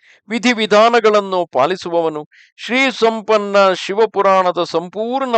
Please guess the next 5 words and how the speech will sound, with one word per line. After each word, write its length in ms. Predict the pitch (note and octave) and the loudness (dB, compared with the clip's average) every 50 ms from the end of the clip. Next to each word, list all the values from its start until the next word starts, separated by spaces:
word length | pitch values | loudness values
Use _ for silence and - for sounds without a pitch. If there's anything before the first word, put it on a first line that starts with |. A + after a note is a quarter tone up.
| G3+ - - | -2 -2 0
ಫಲವನ್ನು 560 | D#3 E3+ G3 G#3 F#3+ G3 F#3 F3+ F3+ F3 E3+ E3 D3 - | 0 0 2 2 0 0 -2 -2 -4 -4 -4 -4 -4 -6
ಕೊಡುವವನು, 600 | - D3 E3 G3 G3+ F#3+ E3+ F3 E3+ E3 D#3+ D3+ C#3+ _ _ _ _ _ _ - | -6 -6 -4 -4 -4 -2 -2 -2 -2 -2 -4 -6 -8 _ _ _ _ _ _ -6
ಎಲ್ಲ 420 | E3+ G3 G#3+ A3 G#3+ G#3 G3 F#3+ | -2 0 0 0 0 2 2 2
ರೀತಿಯ 460 | E3+ D#3+ F3 G#3 F#3+ - G3+ F#3+ F#3 F3 C#3+ | 2 2 0 -4 -4 -6 -4 -2 -2 -2 -2
ಭೋಗಮೋಕ್ಷಗಳನ್ನು 1160 | A#2+ A#2 D#3 G3 G#3+ G#3 A3+ G#3 A3 A#3 A#3+ - - - G#3+ F#3+ G3+ F#3+ F#3 F3+ F3 E3+ E3 | -4 -4 -2 -2 -2 -2 0 0 0 0 0 0 -2 -4 0 0 2 0 0 -2 -2 -4 -4